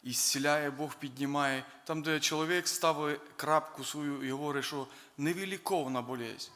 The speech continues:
не будеш жити, то останнє слово завжди Бог говорить. І Бог в-,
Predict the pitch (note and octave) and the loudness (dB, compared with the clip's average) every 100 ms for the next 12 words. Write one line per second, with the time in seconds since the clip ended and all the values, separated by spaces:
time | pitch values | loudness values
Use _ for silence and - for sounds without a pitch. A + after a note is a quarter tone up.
0 | - - D3+ F#3 E3 F#3 F#3+ D#3+ C#3 A#2+ | -20 -8 0 0 0 -2 2 4 4 4
1 | C#3 A#2+ A#2+ - - - - - C#3+ D#3+ | 4 2 -2 -12 -18 -20 -14 -8 2 4
2 | - G3 E3+ F3 D#3+ - F3+ F3 D#3+ D#3 | 6 4 0 -2 0 2 2 2 2 0
3 | - - B2 C#3 C3+ D#3 D3+ - - C3 | -8 -6 0 0 2 2 2 -2 -14 -2
4 | C3 D#3+ B2+ C3 C3 B2 A2+ G#2+ - - | 4 6 6 0 0 -2 -4 -10 -18 -20
5 | _ - - - - _ _ _ D#3+ C3 | _ -20 -20 -20 -20 _ _ _ -6 4
6 | A3 G3 - - - - _ _ _ _ | 4 4 -2 -14 -20 -20 _ _ _ _
7 | _ _ - C3 B2+ | _ _ -10 -8 -8